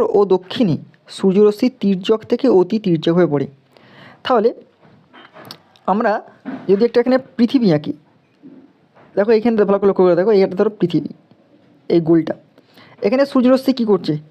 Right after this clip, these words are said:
লম্বভাবে পড়ছে, আর এই অঞ্চলটা দেখছে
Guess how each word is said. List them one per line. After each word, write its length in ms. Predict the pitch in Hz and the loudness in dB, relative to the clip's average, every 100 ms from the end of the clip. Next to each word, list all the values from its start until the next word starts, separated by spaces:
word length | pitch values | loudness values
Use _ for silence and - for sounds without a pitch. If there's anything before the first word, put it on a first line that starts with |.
| _ _ _ _ - 180 | _ _ _ _ -4 -2
লম্বভাবে 360 | 196 226 254 220 | 2 2 2 0
পড়ছে, 220 | 226 - - _ _ - _ - | -4 -4 -8 _ _ -20 _ -6
আর 80 | 143 - - 202 | -6 -6 -2 0
এই 60 | 269 | 0
অঞ্চলটা 240 | 262 240 180 | 0 0 0
দেখছে 260 | 175 - | -2 -4